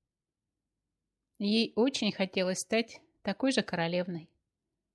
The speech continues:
Но вокруг были выбуты и самая обыкновенная жизнь без героя на сказочном коне. Конечно, её отец не простой варяг,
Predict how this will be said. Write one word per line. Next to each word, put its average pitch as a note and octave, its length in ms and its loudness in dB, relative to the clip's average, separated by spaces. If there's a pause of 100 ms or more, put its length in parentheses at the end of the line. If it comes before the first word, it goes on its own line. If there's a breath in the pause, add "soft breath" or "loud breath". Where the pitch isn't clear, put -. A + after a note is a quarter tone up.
(460)
Но B3+ 260 4
вокруг C#4 480 2
были G#3 300 2
выбуты A#3+ 680 2 (460)
и G3+ 80 0
самая A#3+ 560 0
обыкновенная F#3 720 -4
жизнь A#3+ 400 0 (640)
без D4+ 160 4
героя G3+ 480 2
на F#3 80 -4
сказочном F3+ 600 -8
коне. F3 400 -8 (1300)
Конечно, A#3 560 0 (800)
её C#4+ 300 6
отец C4 520 0
не A#3+ 100 4
простой B3 480 0
варяг, F3 500 -6